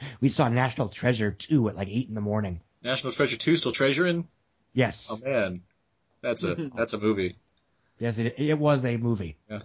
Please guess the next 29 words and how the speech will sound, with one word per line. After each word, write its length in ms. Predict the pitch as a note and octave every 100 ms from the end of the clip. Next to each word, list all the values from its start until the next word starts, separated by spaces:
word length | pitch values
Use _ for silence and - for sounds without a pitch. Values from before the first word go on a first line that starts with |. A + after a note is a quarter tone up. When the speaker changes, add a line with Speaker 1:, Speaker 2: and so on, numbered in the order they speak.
| _ _ _ _ _ _ _ _ -
Speaker 3:
Yes. 260 | B2 G2 -
Speaker 2:
Helen 260 | C#3 D3+
Mirren 260 | D3+ F3 D#3
and 100 | A#2+
Jon 220 | C3+ C3+
Voight 180 | C3+ C3
swing 240 | - C3+
on 100 | B2+
vines 300 | G#2 A#2 C#3+
in 80 | G2+
that 180 | F2+ F2
movie. 340 | F2+ F#2 F#2 _ _
Speaker 1:
Yes, 200 | A#2 A2
they 120 | A#2
do. 240 | A#2 C3+ G2+ - - C#3 _ _ - G#2+ _ _ _ _
Um, 540 | F#2 E2+ D#2+ D#2+ D#2+ - _ _ _ _ _ -
Speaker 2:
Only 220 | B2+ C#3
matched 320 | C3 C3 -
by 80 | B2
Shia 280 | A2 A#2+ A2+
LaBeouf. 480 | A2+ G2+ F#2 - - _ _ _ _ _ _ _ _
Speaker 1:
<laughs> 440 | D3+ - B2+ - B2+ _ _ _ _ _ _ _ G3
Speaker 2:
Let's 100 | G#3+
get 120 | F#3
back 160 | D#3 C3+
to 60 |
Bond. 360 | F#2+ G2+ F#2 F2+ -
The, 220 | G3+ G3+
um, 100 | F#3+